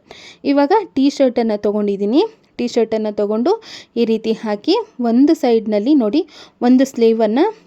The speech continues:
ತೊಗೊಂಡು ಈ ರೀತಿ ಹಿಂಭಾಗಕ್ಕೆ ಮಡಚಿ ಈ ಥರ ಹಾಕ್ಕೊಂಡಿದ್ದೀನಿ. ಇವಾಗ ಮತ್ತೊಂದು ಕಡೆ ಕೂಡ ಅಷ್ಟೇ ಇದೇ ಒಂದು ವಿಧಾನದಲ್ಲಿ ನಾನು ಮಡಚ್ಕೊಳ್ತಾ ಇದ್ದೀನಿ. ನೋಡಿ, ಈ ರೀತಿ ಮಡಚ್ಕೊಂಡು ಸ್ಲೀವನ್ನು, ತೋಳನ್ನು ಈ ರೀತಿ ಹಾಕ್ಕೊಳ್ತಾ ಇದ್ದೀನಿ.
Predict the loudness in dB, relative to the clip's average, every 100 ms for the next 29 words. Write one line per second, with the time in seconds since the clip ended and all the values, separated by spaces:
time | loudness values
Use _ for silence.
0 | 0 2 2 2 0 0 -4 -2 -2 -2
1 | 0 0 0 0 -2 -2 -2 -2 -4 -8
2 | -8 -14 -20 -8 -6 0 2 0 -2 -2
3 | 0 0 0 0 0 -2 -8 -4 -2 0
4 | 2 2 0 0 2 2 2 -2 -20 -20
5 | _ _ 0 2 2 2 2 0 -2 -10
6 | -10 -8 -4 0 2 2 2 2 0 0
7 | -2 -2 -2 -2 -2 -4 -4 -4 -4 -2
8 | -2 -4 -18 -20 _ -2 -2 -4 -4 0
9 | 0 2 0 0 -2 -8 -10 _ -6 -4
10 | -2 -2 -2 -2 -2 -4 -6 -6 -2 0
11 | -2 -4 -20 -20 -10 0 2 2 0 0
12 | 2 2 2 2 0 -2 _ _ -20 -20
13 | _ -2 0 0 0 -2 -2 -2 -2 0
14 | 0 0 2 0